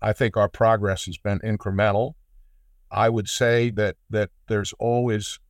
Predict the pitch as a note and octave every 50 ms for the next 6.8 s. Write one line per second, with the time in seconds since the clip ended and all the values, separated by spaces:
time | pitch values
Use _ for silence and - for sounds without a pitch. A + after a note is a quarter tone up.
0 | _ _ _ - - - - - A2 F#2 - A2+ A#2 B2 - - A2+ G#2 G2 F2+
1 | - - - _ _ _ _ - _ _ _ _ _ _ - - _ - - G#2
2 | G2 G2 F#2+ F#2 F#2 F#2 F2 _ _ _ _ _ - A2 G#2+ G#2+ B2+ C#3 C3+ B2+
3 | A#2+ A2+ G#2 G2 G2+ G2 - - - A2 G2+ G2+ F#2+ F#2+ F#2+ - _ _ _ _
4 | _ - G2 E2+ E2 F2 E2 - - - - - A#2 A#2+ A#2 A#2+ - A#2 A2+ A2+
5 | G#2 - - - - A#2 B2 C#3 B2+ G#2 F#2+ G2 G#2 F#2+ G2+ G#2 G2 G#2 G#2+ G#2
6 | G#2 G2 F#2+ - - B2+ C#3 D3 C3+ - - F2 E2 F#2 F#2+ F#2